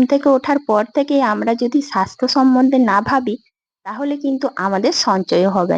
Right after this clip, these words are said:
না। আর স্বাস্থ্য ঠিক থাকলেই তো সঞ্চয় হয়। তো সেই জন্যই দেখো, আমি চা মুড়িটা খেয়ে নিলাম, কারণ সকালবেলায় যদি চা মুড়ি না খাই, সারাদিনে কাজ করতে করতে কখন খালি পেট হয়ে যাবে, কখন অ্যাসিডিটি হবে, কখন বিভিন্ন মাথা ঘোরার,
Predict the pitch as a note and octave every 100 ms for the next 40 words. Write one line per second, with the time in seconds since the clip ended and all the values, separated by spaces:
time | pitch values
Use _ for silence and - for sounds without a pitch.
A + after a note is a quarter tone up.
0 | F#3+ A#3+ - _ _ _ F#3+ F#3 - C4+
1 | C4+ D4 C#4+ C#4+ - C4 C4 C#4 C#4+ C#4+
2 | - C#4 A#3+ A#3 A#3+ A#3 A3+ C#4+ _ _
3 | _ A3 - A3+ G#3 A3+ A#3+ A#3 A3 B3
4 | A#3 B3 B3 G3 G#3 G#3 G#3 A3+ A#3 -
5 | G3 F#3+ F#3 F#3 A3+ - _ _ _ _
6 | G#3+ G#3 A3 G#3 F3 A3 B3+ C4+ C#4 C4+
7 | C4+ C4 - G3 B3 C4+ C#4+ C#4+ C#4+ -
8 | G#3 C#4+ _ - G3+ G3 G#3+ A3 A3 G#3
9 | F#3 - A3 A3 A#3 A#3 A3 A3 A#3 A3+
10 | B3 E4 D#4+ D#4 B3 C4 C4+ C#4 - D4+
11 | C4+ A3+ A#3 E4 - F#3+ - G#3+ G#3 G#3
12 | A#3+ A3+ A3+ A3 G#3 G3+ G#3+ B3+ C#4 D4
13 | C#4 A#3 A3 A#3 A3+ A#3 F#3 F#3 G#3+ G#3
14 | G#3 G#3